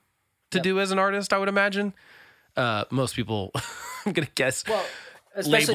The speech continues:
Speaker 1: labels
Speaker 2: artist
Speaker 1: and
Speaker 2: wasn't
Speaker 1: artists
Speaker 2: being
Speaker 1: won't do it.
Speaker 2: so, right, everybody being hands-on, giving ideas and input, and then before you know it, it's just, it's a monster. Uh, you know, not what you intended. So
Speaker 1: Yeah, I, um,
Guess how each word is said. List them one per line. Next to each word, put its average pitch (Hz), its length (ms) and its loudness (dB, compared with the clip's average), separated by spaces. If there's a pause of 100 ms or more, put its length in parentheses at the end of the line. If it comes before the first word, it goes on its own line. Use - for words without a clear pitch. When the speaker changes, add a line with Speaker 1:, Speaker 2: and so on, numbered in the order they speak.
(120)
Speaker 1:
labels 165 120 6
Speaker 2:
artist 190 220 4
Speaker 1:
and 143 60 2
Speaker 2:
wasn't 139 220 6
Speaker 1:
artists 135 140 2
Speaker 2:
being 139 40 0
Speaker 1:
won't 123 140 2
do 127 60 4
it. 113 40 4
Speaker 2:
so, 175 240 2 (240)
right, 160 280 2
everybody 165 320 0
being 147 160 -6
hands-on, 143 520 -2
giving 139 260 -6
ideas 131 360 -4
and 123 140 -8
input, 127 400 -6
and 120 100 -10
then 123 160 -8
before 135 260 -10
you 127 60 -6
know 120 160 -6
it, 110 60 -6
it's - 180 -12
just, - 300 -14
it's 120 120 -20
a 127 60 -8
monster. 110 580 -10 (300)
Uh, - 40 -20 (140)
you 135 140 -12
know, 107 60 -10
not 113 200 -10
what 117 120 -16
you 117 120 -16
intended. 107 460 -16 (720)
So 113 200 -14 (160)
Speaker 1:
Yeah, 127 220 2
I, 131 360 2
um, 110 500 0